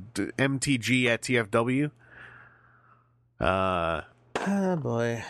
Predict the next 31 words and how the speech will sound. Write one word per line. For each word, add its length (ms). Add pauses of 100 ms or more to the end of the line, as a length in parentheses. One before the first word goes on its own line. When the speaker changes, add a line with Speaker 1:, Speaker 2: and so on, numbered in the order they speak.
(380)
Speaker 1:
is 140
you, 80
did 180
you, 200
you, 220
you 200
played 360
Pokemon, 760 (380)
the 100
T 200
C 180
G? 320 (680)
Speaker 2:
Uh, 440 (560)
I 280
did 300
Magic 880 (260)
and 640 (840)
got 220
out 140
of 80
that, 320
went 180
into 220
Pokemon, 720
got 200
out 160
of 80
that, 340
went 180
into 140
Yu-Gi-Oh! 840